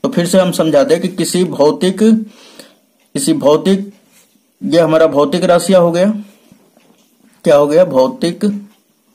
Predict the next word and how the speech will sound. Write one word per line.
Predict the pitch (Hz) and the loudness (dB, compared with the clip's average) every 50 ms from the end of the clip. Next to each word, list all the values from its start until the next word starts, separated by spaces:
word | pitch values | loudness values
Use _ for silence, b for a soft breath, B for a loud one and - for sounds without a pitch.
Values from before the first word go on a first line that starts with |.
| _ _ _ _ _ _ _ _ _ _ _ _ _ _ _ _ _ _ _ _ _ _ _ _ _ _ _ _ _ _ _ _ _ _ _ _ _ _ | _ _ _ _ _ _ _ _ _ _ _ _ _ _ _ _ _ _ _ _ _ _ _ _ _ _ _ _ _ _ _ _ _ _ _ _ _ _
राशियां। | - 123 127 139 147 - - 170 170 170 | -4 0 0 0 0 0 -4 -2 -2 -2